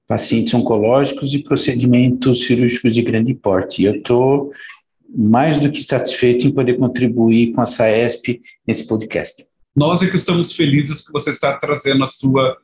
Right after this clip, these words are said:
Speaker 2: experiência, compartilhando com todos nós. E para começar, eu acho interessante a gente falar justamente sobre os desafios enfrentados pelo anestesiologista na realização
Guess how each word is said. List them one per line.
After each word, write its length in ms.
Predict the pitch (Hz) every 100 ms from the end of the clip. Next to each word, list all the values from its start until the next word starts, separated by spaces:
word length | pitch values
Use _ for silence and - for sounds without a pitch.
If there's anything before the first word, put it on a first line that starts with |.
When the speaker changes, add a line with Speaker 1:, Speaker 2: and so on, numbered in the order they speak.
| _
Speaker 2:
experiência, 880 | 135 - 165 151 147 139 139 - -
compartilhando 680 | 139 127 131 - 131 127 123
com 80 | 127
todos 340 | 123 120 120
nós. 360 | - - - - - - 294
E 60 |
para 180 | 330 302
começar, 340 | 202 160 -
eu 60 | 202
acho 180 | 214 214
interessante 520 | 196 180 175 196 185
a 60 | 185
gente 180 | 180
falar 220 | - 180 170
justamente 460 | 214 - 180 185
sobre 260 | - 185 170
os 120 | 170
desafios 920 | 175 226 175 - - 196 127 - - _ _
enfrentados 720 | 214 - 175 170 139 123 117 -
pelo 240 | - 170
anestesiologista 1120 | 180 151 135 123 110 107 135 175 - - 95 - _ _ -
na 200 | 170 202
realização 960 | 220 247 226 165 160 - 156 180 202